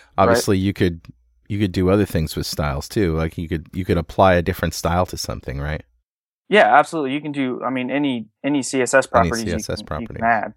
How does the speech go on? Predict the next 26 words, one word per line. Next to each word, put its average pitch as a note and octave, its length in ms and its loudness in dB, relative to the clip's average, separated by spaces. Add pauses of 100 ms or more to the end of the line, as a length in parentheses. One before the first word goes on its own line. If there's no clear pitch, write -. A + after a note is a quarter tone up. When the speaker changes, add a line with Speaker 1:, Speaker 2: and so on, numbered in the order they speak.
(100)
Speaker 2:
Yeah. B2+ 180 4
Speaker 1:
Yeah. E2+ 140 -4 (440)
Speaker 2:
So F#3+ 160 6
it's F3+ 120 4
kinda A#3+ 260 6
like, D#3 320 6 (220)
um, C3 420 2 (160)
the C#3 300 -4
way F3+ 320 6
I C#3+ 480 6 (180)
typically D#3+ 480 0
would C#3+ 220 0
do C#3+ 120 2
these C#3+ 180 -4
things D3 200 -2
in B2 100 -2
JavaScript B2 600 2
is, A#2 320 -2
you - 80 -8
know, A#2+ 100 0
I A#2 120 6
would B2 160 2
just B2 200 -2
toggle A#2+ 320 4
a G#2+ 40 -6
class A#2 520 2